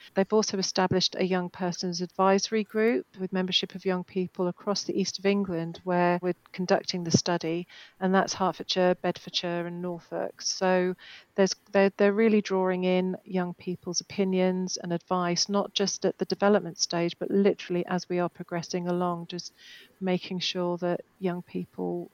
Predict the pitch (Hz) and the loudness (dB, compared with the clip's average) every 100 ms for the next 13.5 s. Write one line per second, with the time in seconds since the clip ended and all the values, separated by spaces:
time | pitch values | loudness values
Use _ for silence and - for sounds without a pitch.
0 | - 175 175 175 170 175 180 175 - 180 | -6 -2 -2 -4 -6 -2 0 0 -2 -6
1 | 175 - 180 175 175 180 - 175 175 - | -4 -2 -2 -2 -4 -6 -4 -4 -4 -4
2 | 175 175 175 180 - - - - 180 175 | -2 2 0 0 -6 -18 -20 -4 -2 0
3 | 170 - - - - 180 175 175 175 175 | -2 -2 -4 -4 0 0 0 0 -2 -4
4 | 175 - - 175 175 180 165 170 170 180 | -6 -8 -10 -2 2 0 -2 -10 -10 -6
5 | 175 175 175 - - 185 170 - - - | -6 -4 -6 -6 -2 -2 -2 -6 -8 0
6 | 190 - 185 185 185 185 185 196 - _ | 0 4 4 4 2 4 4 4 0 _
7 | _ 196 196 - - 190 190 190 202 214 | _ 2 2 0 -4 0 2 2 2 2
8 | 226 - 220 - 208 208 208 202 _ - | 0 0 -4 -2 0 2 0 -2 _ -2
9 | 190 196 196 202 208 220 233 269 - _ | 0 0 0 -2 -2 -2 -4 -6 -14 _
10 | _ 185 190 185 185 185 - _ - - | _ -2 0 0 -2 -4 -10 _ -10 -4
11 | 202 190 - - 190 196 - - 185 185 | -2 -2 -4 -6 0 0 -2 0 2 2
12 | 190 - 185 196 185 - 185 - - - | 0 -4 -6 -6 -8 -8 -12 -12 -16 -20
13 | - _ 196 175 175 | -20 _ -2 0 0